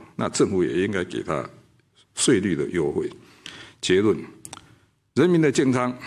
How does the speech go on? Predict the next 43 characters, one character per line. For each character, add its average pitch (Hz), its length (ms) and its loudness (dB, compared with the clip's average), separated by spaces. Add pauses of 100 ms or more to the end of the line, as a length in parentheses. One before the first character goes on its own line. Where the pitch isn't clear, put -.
(280)
生 127 220 2
活 107 120 4
的 92 80 2
安 92 160 -2
定， 87 160 0 (220)
这 127 120 2
是 117 100 2
国 107 260 4
家 110 320 2 (220)
领 98 160 0
导 71 180 -2
人 78 140 -4
的 80 100 -4
责 71 220 -4
任。 85 160 -4 (720)
要 175 100 0
让 170 180 4
人 139 100 6
民 131 160 4
健 127 180 4
康， 113 280 -2 (200)
就 - 120 2
要 104 80 4
医 101 160 -2
护 92 100 0
健 82 220 -2
康； 82 180 -6 (300)
要 147 180 -2
医 147 140 4
护 147 160 8
健 127 200 4
康， 110 300 -2 (240)
就 - 100 2
要 101 60 4
健 90 200 2
保 60 180 -6
健 - 200 0
康。 - 160 -8 (1000)
健 196 180 4
保 120 140 4
的 120 60 4
成 120 200 4
功 123 240 2